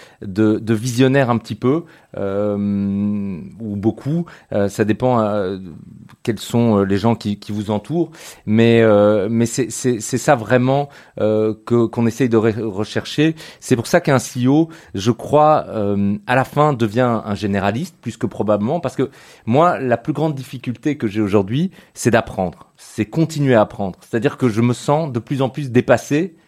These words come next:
par certaines choses que mes équipes m'apportent, parce que eux sont en contact avec les, les, les, les problèmes de tous les jours, voient des choses tous les jours.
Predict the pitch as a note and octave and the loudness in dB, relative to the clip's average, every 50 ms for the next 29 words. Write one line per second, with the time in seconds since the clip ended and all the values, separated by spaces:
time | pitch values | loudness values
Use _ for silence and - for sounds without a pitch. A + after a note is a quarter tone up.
0 | _ _ _ _ _ _ _ C#3+ C3+ - - D#3 D3 - - C3+ B2 - - - | _ _ _ _ _ _ _ -4 -4 0 -2 -2 -2 0 0 -2 -2 0 2 2
1 | F3 F#3 - - C#3+ B2+ B2+ G#2+ B2+ B2 - - D#3+ - C3+ B2 A#2 - - D3 | 2 2 2 0 0 0 2 0 -2 -4 -6 -10 -8 -2 0 0 0 0 -2 -4
2 | E3+ - - _ _ _ A#2+ G#2+ - - - C#3 C3 A2+ - - - - - - | -4 -4 -8 _ _ _ -6 -6 -6 0 4 4 4 4 2 -4 -14 -20 -20 -10
3 | - C#3+ C#3+ D3+ C#3 D3 - B2 A2+ G#2+ - - B2+ A2+ - - C#3+ C3+ C3+ - | -4 -2 0 0 -2 -4 -4 -2 -2 -2 -2 -2 -4 -2 2 2 2 2 2 0
4 | - A#2+ G#2+ G#2 A2 A2 - A2+ G2 G#2 G#2+ G2+ F#2+ G2 G#2 G2+ G2+ G2+ G#2 G2+ | -2 2 4 4 2 2 0 -4 -2 0 0 0 0 0 -2 0 0 -2 -2 -2
5 | G2 G2 G2 F#2+ F2+ F#2 G2 - - - B2+ B2 C3+ C3 A#2 A2+ - - B2 A2+ | -2 -2 -2 -2 -2 -4 -6 -6 -2 0 2 4 4 2 0 -4 -6 -4 -2 0
6 | A2+ G2+ A#2 D#3+ F#3 F#3 D#3 G#2+ G2 A2+ E3+ F3 D3 C3+ - - C#3+ C#3+ C#3 - | 0 0 2 0 0 -2 -4 -6 0 2 4 4 4 0 -4 -6 -6 -8 -6 -8
7 | B2+ A2 A2 A#2 F3 G#3 | -8 -6 -4 -2 -2 -4